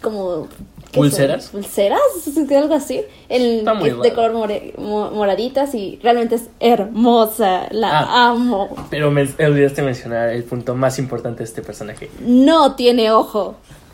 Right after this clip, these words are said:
Speaker 1: y tiene un parche
Speaker 2: Bueno,
Speaker 1: en su
Speaker 2: tiene
Speaker 1: lugar.
Speaker 2: el parche, no te explican que tiene un ojo hasta más adelante, pero
Speaker 1: Ay,
Speaker 2: efectivamente.
Speaker 1: es que por lógica dije, no tiene un ojo y ya.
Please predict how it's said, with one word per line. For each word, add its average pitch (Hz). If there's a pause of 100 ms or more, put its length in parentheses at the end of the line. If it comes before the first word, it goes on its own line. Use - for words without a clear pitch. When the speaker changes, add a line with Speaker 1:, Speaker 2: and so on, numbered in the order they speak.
Speaker 1:
y 277
tiene 262
un 233
parche 208
Speaker 2:
Bueno, 143
Speaker 1:
en -
su 202
Speaker 2:
tiene 208
Speaker 1:
lugar. 208
Speaker 2:
el -
parche, 156
no 139
te -
explican 170
que 120
tiene 123
un 120
ojo 117
hasta 131
más 120
adelante, 117
pero 127
Speaker 1:
Ay, -
Speaker 2:
efectivamente. 311
Speaker 1:
es 508
que -
por 453
lógica 233
dije, 208
no 269
tiene 320
un 180
ojo -
y -
ya. -